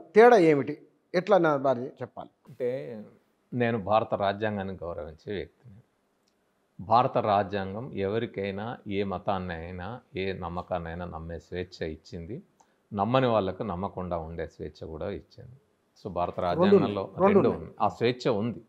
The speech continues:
Speaker 2: అంటే ఆ మీ నమ్మకాలు అనేది వ్యక్తిగతమైన అంశాలు.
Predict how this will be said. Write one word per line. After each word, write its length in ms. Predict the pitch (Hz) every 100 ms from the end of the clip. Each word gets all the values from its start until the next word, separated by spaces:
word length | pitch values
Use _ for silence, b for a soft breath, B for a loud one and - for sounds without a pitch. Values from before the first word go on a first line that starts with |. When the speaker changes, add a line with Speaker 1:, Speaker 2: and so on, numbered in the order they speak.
| _
Speaker 2:
అంటే 160 | 101 139
ఆ 140 | 123
మీ 180 | 107 90
నమ్మకాలు 500 | 87 95 120 113 107
అనేది 240 | 98 127
వ్యక్తిగతమైన 720 | 127 98 - 147 139 135 90 76
అంశాలు. 440 | 78 - -